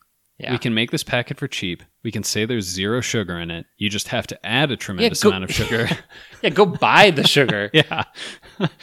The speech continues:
Speaker 2: Which is pretty genius
Speaker 1: But at the same
Speaker 2: marketing.
Speaker 1: time, if you don't want that sugar, I get, I guess don't.
Speaker 2: That's a good point. You can add less,
Speaker 1: Yeah,
Speaker 2: which
Speaker 1: you
Speaker 2: the other ones are pre-mixed.
Speaker 1: Yeah, for the Kool-Aid, you could do, you're supposed to be a cup per two quarts, cup per pack. You could go, like,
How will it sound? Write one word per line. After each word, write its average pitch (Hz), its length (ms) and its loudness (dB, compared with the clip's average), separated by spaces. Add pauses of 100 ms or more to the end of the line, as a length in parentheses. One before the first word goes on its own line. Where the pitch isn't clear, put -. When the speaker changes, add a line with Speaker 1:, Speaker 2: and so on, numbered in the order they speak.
(260)
Speaker 2:
Which 196 240 8
is 226 160 6
pretty 170 280 8
genius 131 280 6
Speaker 1:
But 202 80 8
at - 20 0
the 185 100 4
same 214 180 6
Speaker 2:
marketing. 190 120 4 (260)
Speaker 1:
time, - 80 -10
if - 180 -10
you 170 60 0
don't 160 180 2
want 110 200 -6
that 160 120 -6
sugar, 185 400 -6 (400)
I 120 120 -8 (340)
get, - 220 -8
I 117 60 -12
guess 113 260 -10
don't. 127 300 -8 (100)
Speaker 2:
That's 139 240 4
a 151 60 4
good 151 180 4
point. 170 280 4
You 147 100 2
can 190 440 2
add 156 260 2
less, 117 300 2
Speaker 1:
Yeah, 170 240 6
Speaker 2:
which 131 160 2
Speaker 1:
you - 80 6
Speaker 2:
the 143 40 6
other 170 160 4
ones 175 140 4
are 147 40 -6
pre-mixed. - 600 -4 (180)
Speaker 1:
Yeah, 185 160 2
for 147 160 2
the 139 120 0
Kool-Aid, 160 480 4
you 120 100 -4
could 120 180 -6
do, 107 400 -4 (220)
you're 127 100 -12
supposed - 280 -6
to 123 40 -12
be 117 220 -4
a 104 100 -10
cup - 340 -8
per 110 560 -6
two 120 160 -8
quarts, 123 480 -6
cup - 220 -8
per 127 140 -8
pack. 143 340 -4
You 180 60 -20
could - 220 -16
go, 139 160 -2
like, 123 260 -4